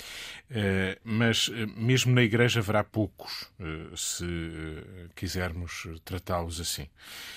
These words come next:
Eh, e o problema é que estes não são casos. São muitos, serão muitos mais, serão incomensuráveis ao longo dos tempos. Eh,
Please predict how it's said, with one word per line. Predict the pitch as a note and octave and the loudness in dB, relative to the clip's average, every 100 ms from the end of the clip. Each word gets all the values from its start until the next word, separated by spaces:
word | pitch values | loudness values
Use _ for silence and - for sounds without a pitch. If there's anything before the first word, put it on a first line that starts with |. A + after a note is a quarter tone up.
| - - | -16 -4
Eh, | G#2+ G2+ - | 0 0 0
e | B2 | -2
o | B2 | 0
problema | A#2+ A2 B2 B2 | 0 4 4 6
é | A#2 | 2
que | - B2 | 2 2
estes | - - - | 2 0 2
não | A#2 A#2 | 4 4
são | A2 A#2+ A2+ | 2 2 0
casos. | - E2 E2 - - - - - _ - | 2 2 0 -4 -6 -10 -12 -18 _ -4
São | - A#2 G2+ | 0 2 2
muitos, | G2 A2 B2+ C#3+ - - - - | 2 6 6 6 0 -4 0 2
serão | G#2+ G2 | 2 2
muitos | G2 B2+ E3+ F#3 E3+ - | 4 4 6 4 2 0
mais, | G#2 G#2+ A2+ - | 2 2 2 2
serão | - G#2+ G#2 G2 G2+ | 0 2 2 0 -2
incomensuráveis | C3+ C3 - A2+ A#2+ - - G2+ G#2 F#2+ F#2 | -2 -2 2 4 4 2 2 4 4 2 -2
ao | F#2+ | 0
longo | F#2+ G2 F#2 E2+ F2 - - - | 0 0 0 -6 -12 -16 -20 -12
dos | G2+ - | -8 -6
tempos. | - A2 A2 - - - - - - - - - | -2 -2 -2 -6 -12 -14 -16 -16 -16 -16 -14 -2
Eh, | A2 G#2+ A#2 | 2 2 0